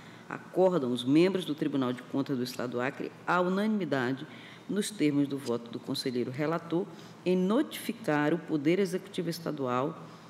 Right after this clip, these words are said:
e a Assembleia Legislativa que promova ações de reduções de despesas de pessoal, visando suprir no futuro a uma provável dificuldade de manutenção do seguro público obrigatório,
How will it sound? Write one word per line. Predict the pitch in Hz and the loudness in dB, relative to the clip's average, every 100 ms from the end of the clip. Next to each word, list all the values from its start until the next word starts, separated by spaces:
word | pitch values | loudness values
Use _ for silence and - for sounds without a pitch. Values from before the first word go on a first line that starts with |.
| - - - - | -20 -20 -6 2
e | 233 202 | 4 4
a | 156 | 2
Assembleia | 156 165 143 131 | 2 2 2 2
Legislativa | 135 147 165 165 - 175 | 2 0 -2 -4 -2 -4
que | 185 196 | -2 -6
promova | - - 240 214 170 170 170 | -4 2 4 4 4 4 0
ações | - - 185 208 | -2 0 2 2
de | 165 | 0
reduções | 131 202 175 170 - 180 214 | 0 0 0 -4 0 2 2
de | 185 | 0
despesas | 151 151 - 160 156 147 - - - - | -4 -6 0 0 0 -2 -8 -14 -18 -12
de | 131 226 | -2 0
pessoal, | 247 156 - 131 117 127 170 - - - - | 2 0 0 -2 2 2 2 -4 -16 -16 -12
visando | 151 220 180 160 156 156 | -2 0 2 4 4 4
suprir | - 190 - 151 | -2 -2 2 2
no | 156 226 | 4 2
futuro | 277 - - 156 165 185 - - - | 0 -4 0 2 4 2 -8 -14 -2
a | 170 | 2
uma | 170 160 | 2 2
provável | 160 175 160 170 185 175 | 2 2 4 4 2 0
dificuldade | 170 214 226 170 147 147 151 143 | -2 -4 -4 -2 2 4 4 2
de | 147 | 2
manutenção | 147 143 139 127 131 170 160 | 4 4 2 0 0 0 0
do | 151 | 0
seguro | 147 131 147 | -2 0 0
público | 147 - 147 139 131 | 0 -2 -2 -2 -2
obrigatório, | 120 131 127 - 131 156 | 0 0 0 2 2 2